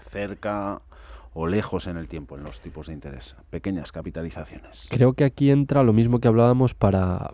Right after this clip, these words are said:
Speaker 2: para el, para el oyente de Nvidia. Eh, creo que es, eh, los tiempos.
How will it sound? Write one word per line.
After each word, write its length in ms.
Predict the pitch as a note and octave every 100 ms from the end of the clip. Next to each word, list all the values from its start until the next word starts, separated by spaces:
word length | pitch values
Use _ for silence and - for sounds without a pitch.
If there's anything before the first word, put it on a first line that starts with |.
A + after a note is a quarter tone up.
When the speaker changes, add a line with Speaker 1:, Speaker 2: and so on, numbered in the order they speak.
| -
Speaker 2:
para 260 | G2+ F#2+ F#2+
el, 440 | F#2+ F#2+ F#2 G2
para 180 | - G2
el 80 | F#2+
oyente 260 | G2 G#2
de 100 | G#2+
Nvidia. 380 | F#2+ F#2 F2+ G#2 -
Eh, 500 | G#2+ G2 F#2+ F#2+ F#2 F#2 G2 - - - -
creo 220 | A#2+ B2
que 140 | B2
es, 280 | A#2 - -
eh, 280 | C3 G#2 G2+
los 140 | G2 -
tiempos. 400 | F#2+ F2+ -